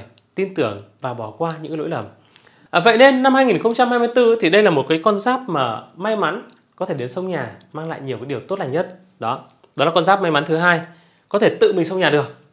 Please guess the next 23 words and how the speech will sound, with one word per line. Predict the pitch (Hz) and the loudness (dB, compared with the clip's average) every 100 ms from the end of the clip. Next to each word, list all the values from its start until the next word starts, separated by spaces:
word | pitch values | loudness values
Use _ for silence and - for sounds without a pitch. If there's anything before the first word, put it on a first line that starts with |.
| _ _ _ _ _ _ _ _ _ _ _ _ _ _ _ _ | _ _ _ _ _ _ _ _ _ _ _ _ _ _ _ _
À, | 180 185 | 0 4
tiếp | 320 | 4
theo, | 339 294 277 | 6 6 6
con | 277 | 6
giáp | 277 320 | 6 6
thứ | 277 | 2
ba | 240 302 285 | 6 8 8
mà | 185 | 6
có | 196 | 4
thể | 160 | 2
tự | - 202 | 2 2
mình | 175 | 2
xông | 170 226 | 2 2
nhà | 196 147 | 2 4
được | 139 - | 2 2
trong | 220 | 0
năm | 220 208 | 2 2
hai | 208 | 0
nghìn | 156 | 0
không | - | -2
trăm | 208 202 | -2 0
hai | |
mươi | 196 | 0